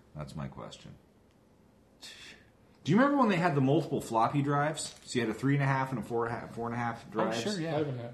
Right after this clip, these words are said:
Speaker 3: right?
Speaker 1: And then, may-, yeah, maybe you're right. And then, like, you know, there was the, the C D ROM drive.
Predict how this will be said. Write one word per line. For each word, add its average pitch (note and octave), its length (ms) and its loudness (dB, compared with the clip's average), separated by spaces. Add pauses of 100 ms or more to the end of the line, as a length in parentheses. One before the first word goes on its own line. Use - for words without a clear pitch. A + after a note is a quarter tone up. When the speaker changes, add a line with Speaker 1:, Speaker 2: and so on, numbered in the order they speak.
Speaker 3:
right? - 160 -12 (100)
Speaker 1:
And G#2 160 -2
then, A2 120 -2 (440)
may-, B2 200 -2
yeah, G2 180 -2
maybe E2 180 -4
you're E2+ 120 -4
right. D#2 200 -6
And G#2 100 -2
then, A#2+ 200 -2
like, G2+ 240 0
you G2 80 -2
know, F2 80 -4
there F2+ 140 0
was E2+ 160 -4
the, D#2 460 -6
the D2 100 -8
C B2+ 320 0
D A#2 40 -4
ROM G#2+ 300 0
drive. G2 360 -2